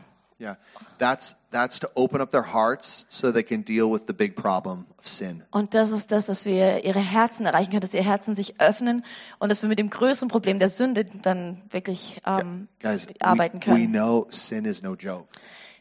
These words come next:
Speaker 2: Wir wissen, Sünde ist kein Witz.
Speaker 1: If people are living in sin, in immorality or unforgiveness, anything like this,
Speaker 2: Wenn Leute in Sünde leben, in, in Unmoral, in Unvergebenheit,
Speaker 1: guys,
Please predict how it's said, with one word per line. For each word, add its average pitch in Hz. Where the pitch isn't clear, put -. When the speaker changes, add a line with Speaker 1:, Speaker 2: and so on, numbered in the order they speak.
Speaker 2:
Wir 202
wissen, 233
Sünde 220
ist -
kein 196
Witz. 190
Speaker 1:
If -
people 170
are 170
living 143
in 135
sin, 92
in 120
immorality 117
or 104
unforgiveness, 110
anything 117
like 104
this, 92
Speaker 2:
Wenn 208
Leute 233
in 226
Sünde 220
leben, 190
in, 196
in 202
Unmoral, 202
in 196
Unvergebenheit, 202
Speaker 1:
guys, -